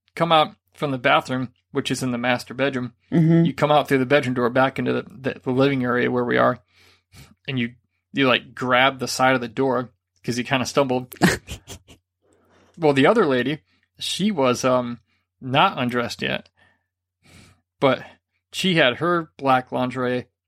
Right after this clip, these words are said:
Speaker 1: on underneath
Speaker 2: Oh, I do
Speaker 1: the dress
Speaker 2: remember
Speaker 1: she was wearing.
Speaker 2: I do remember her peeling her dress, like, off of her 'cause she had the lingerie on. I do remember that part.
Speaker 1: Yeah.
Speaker 2: Okay. She had her hot black lingerie on underneath her dress.
Speaker 1: Yeah, so she took hers off.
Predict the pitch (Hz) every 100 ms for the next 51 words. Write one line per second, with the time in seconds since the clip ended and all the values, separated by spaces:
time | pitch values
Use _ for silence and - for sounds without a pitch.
0 | _ 143 131 - 143 120 131 175 - _
1 | - 208 262 285 262 202 185 254 254 233
2 | 190 131 117 107 110 107 120 208 180 226
3 | 262 277 262 226 196 214 - 214 214 214
4 | 185 180 156 175 175 180 - - - 147
5 | 160 - 147 170 170 156 151 147 143 147
6 | 156 156 147 151 151 151 143 - 165 165
7 | 190 185 151 151 143 135 139 - 127 104
8 | 110 113 120 117 117 - _ _ - 165
9 | - 123 135 - - 170 175 160 156 160
10 | 156 160 151 156 147 139 - 131 139 135
11 | 139 143 135 135 135 - - 147 147 139
12 | 135 139 139 127 123 123 127 - - _
13 | _ - - _ _ _ 165 151 - 117
14 | 190 - 151 - 165 151 123 123